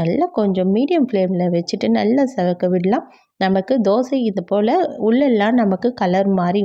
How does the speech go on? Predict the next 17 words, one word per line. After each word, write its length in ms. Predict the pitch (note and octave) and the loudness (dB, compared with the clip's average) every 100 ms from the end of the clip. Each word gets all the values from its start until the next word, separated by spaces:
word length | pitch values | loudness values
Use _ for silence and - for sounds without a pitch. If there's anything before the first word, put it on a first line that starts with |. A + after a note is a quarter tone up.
| F3 | 0
வரணும். 380 | F3 F3 C4+ - _ _ _ _ - - _ _ _ - - - G3+ | 0 0 0 -2 _ _ _ _ -20 -20 _ _ _ -20 -12 0 4
தோசை 240 | A#3 C4+ A3 | 4 4 2
இது 120 | F#3 F#3 | 0 0
போல 160 | G3+ B3+ | -2 -2
செவந்து 380 | G#3 F#3+ G3 G3+ F#3+ | -2 -2 0 0 0
வரும்போதே 480 | F3 F3+ F3+ F3 C#4 - _ _ _ | 0 0 0 0 -2 -4 _ _ _
கரண்டியை 380 | G#3+ A#3+ F4+ B3+ | -2 0 0 -2
வச்சு 240 | F3+ - A3 | -4 -4 -2
இது 140 | G3 F3 | -2 -2
போல 180 | F#3+ G#3 G3 | -2 -2 -2
நல்லா 180 | F3+ F#3 | -2 -4
ப்ரெஸ் 200 | F3+ F3+ - | -4 -6 -4
பண்ணி 180 | F#3+ F3+ F3 | -2 0 0
விடலாம். 340 | F3 F#3 C4+ - _ _ _ _ _ _ _ _ _ _ _ _ B3 | 0 0 -2 -6 _ _ _ _ _ _ _ _ _ _ _ _ -2
இப்போ 140 | C4+ D4+ A#3 | 0 2 4
தோசை 300 | G#3+ G#3+ A#3+ C4 | 2 0 2 2
நல்லா 280 | F#3+ F#3 | 2 2